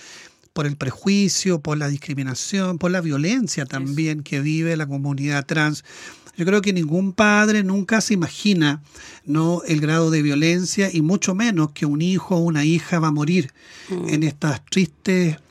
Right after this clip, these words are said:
Speaker 1: circunstancias, eh, terribles circunstancias en la que falleció, en la que fue asesinada Emilia Bau. No sé si usted nos, nos pudiese describir,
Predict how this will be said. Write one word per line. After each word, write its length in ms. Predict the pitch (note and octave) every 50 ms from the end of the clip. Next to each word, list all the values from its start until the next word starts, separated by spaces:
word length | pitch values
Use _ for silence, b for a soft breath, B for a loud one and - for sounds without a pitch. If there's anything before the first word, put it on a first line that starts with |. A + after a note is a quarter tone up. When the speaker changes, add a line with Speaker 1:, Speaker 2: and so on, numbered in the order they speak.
| B B B B B B
Speaker 1:
circunstancias, 1080 | - F#3+ E3 D#3+ - D#3 C#3+ C#3+ C#3+ - A#3+ A3+ F3 D3 C#3 - - D3+ C#3+ C#3 C#3 - _ _ _
eh, 320 | - D3+ C#3 C3+ C3 B2+ A#2+ A#2+ A#2+ B2 -
terribles 500 | - C#3+ D3 A3+ C4+ B3 F3 D3+ C#3+ -
circunstancias 920 | - D#3 - - D#3 D3 C#3 - D#3 D3+ D3+ D3+ - - E3+ E3 D#3 - D#3
en 80 | D3
la 100 | C#3+ D3
que 120 | C#3 - D#3+
falleció, 680 | - - D3 C#3 C#3 C3 - - G3+ F#3 F#3 F#3+ G3+ B B B B B B B B
en 100 | - D3
la 80 | D3 C#3
que 120 | - C#3+
fue 240 | - - - G3+ A#3
asesinada 800 | B3 A#3 - G#3+ - - - D#3+ D3+ D#3 E3 E3+ E3+ F3 F#3 F3 -
Emilia 380 | D#3 D3+ D3+ D3+ D3+ C#3+ C#3
Bau. 240 | C#3 C#3 C3 C3 C#3+ - B B B B B B B _
No 80 | E3 D3+
sé 120 | - G3+
si 100 | - - G3+
usted 220 | - - G3+ F#3+
nos, 140 | F#3+ G3 - - _ -
nos 300 | - E3+ E3 D#3+ D3+ C#3+
pudiese 500 | - _ - E3+ E3 E3 F3 D#3 - F3+
describir, 640 | E3+ E3 - - - D#3 D3+ E3+ G3 G3+ G#3 F#3 G3+